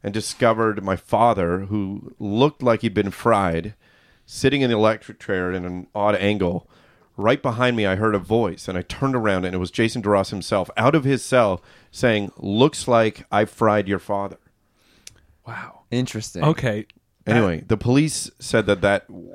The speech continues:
Speaker 1: uh,
Speaker 2: How did, sorry, this encounter, so you were there in the room?
Speaker 1: Well, after he was dead, I went to visit my
Speaker 2: No,
Speaker 1: father.
Speaker 2: right, but, a-, and so you were in the room.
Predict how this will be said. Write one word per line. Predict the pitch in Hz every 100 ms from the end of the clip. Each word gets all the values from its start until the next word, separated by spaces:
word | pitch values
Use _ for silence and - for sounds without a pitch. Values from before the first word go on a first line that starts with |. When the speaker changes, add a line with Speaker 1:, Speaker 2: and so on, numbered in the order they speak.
| -
Speaker 1:
uh, | 101 95 90 87 85
Speaker 2:
How | 320
did, | 330 -
sorry, | 247 165
this | 202 233
encounter, | 214 - 262 285 123
so | -
you | 151 170
were | 269 214
there | 175 202
in | 208 175 -
the | 170
room? | 147 196 311 320 - - _ _ _
Speaker 1:
Well, | 135 160
after | 143 160 160 165
he | 131 123
was | 104
dead, | 147 160
I | 101
went | 120 143 135
to |
visit | 117 139 151
my | 117
Speaker 2:
No, | -
Speaker 1:
father. | 143 120 120 117 - _
Speaker 2:
right, | 220 190 - -
but, | 180 _ _
a-, | 151 151
and | 143 139 -
so | - 143
you | 143
were | 214
in | 196
the | 123
room. | 110 110